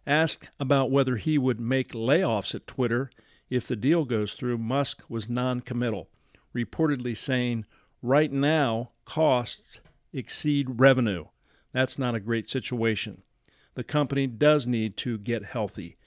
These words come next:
added Musk. Okay, so it looks like the, uh, Twitter deal still in play, and it looks like Musk still has an interest in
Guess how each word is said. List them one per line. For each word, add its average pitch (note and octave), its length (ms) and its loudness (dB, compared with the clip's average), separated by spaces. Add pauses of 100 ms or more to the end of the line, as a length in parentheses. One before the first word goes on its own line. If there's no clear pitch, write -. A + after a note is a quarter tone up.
(140)
added A2 280 -4
Musk. G#2 500 -6 (580)
Okay, E3+ 240 4
so D3+ 220 6
it B2+ 140 0
looks D#3+ 280 -2
like C3 260 2
the, A#2 260 0
uh, G2+ 140 0 (420)
Twitter C#3+ 260 2
deal B2+ 280 0
still C#3+ 460 0
in A#2+ 240 -4
play, D3 680 0 (760)
and A#2+ 280 -4
it A2 80 -8
looks B2+ 280 -4
like A#2+ 500 -4 (320)
Musk B2+ 380 -2
still C#3 300 0
has A#2+ 200 0
an A2+ 140 -4 (160)
interest C#3 580 -2 (220)
in A2 340 -6